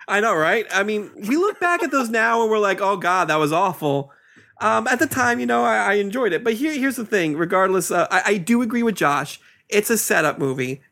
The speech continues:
It's gonna, it's gonna be leading into something bigger. A-, and, and that's okay with me because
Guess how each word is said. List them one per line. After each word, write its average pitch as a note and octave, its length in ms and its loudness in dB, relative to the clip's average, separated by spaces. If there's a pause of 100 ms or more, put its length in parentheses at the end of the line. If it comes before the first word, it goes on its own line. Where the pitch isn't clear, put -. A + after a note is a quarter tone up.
It's D#3+ 160 0
gonna, B3 280 0
it's E3+ 280 0
gonna G#3+ 180 0
be G#3+ 140 -2
leading F#3+ 320 0
into E3+ 160 2
something D3 400 -2
bigger. B2 420 -8
A-, E3 160 -2
and, F3 200 0
and F3+ 320 -2 (120)
that's A3 280 0 (100)
okay C#4 440 0
with A#3+ 200 0
me C#3+ 240 -4 (320)
because G#3+ 500 0